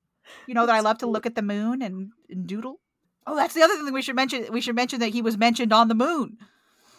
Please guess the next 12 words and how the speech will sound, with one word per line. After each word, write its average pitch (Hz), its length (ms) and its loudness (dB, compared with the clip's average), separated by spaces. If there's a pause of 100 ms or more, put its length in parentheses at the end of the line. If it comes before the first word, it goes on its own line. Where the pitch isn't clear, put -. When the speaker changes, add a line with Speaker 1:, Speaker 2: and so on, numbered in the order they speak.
(540)
Speaker 2:
Oh, 262 40 0
yeah, 285 160 2
tell 254 200 4
us 247 120 -2
about 165 240 -6
that. 165 280 -6
You, 208 200 -6
uh, 202 380 -4
Speaker 1:
So 247 400 -6 (220)
Speaker 2:
came 208 100 -10
across 196 340 -6
that? 220 220 -8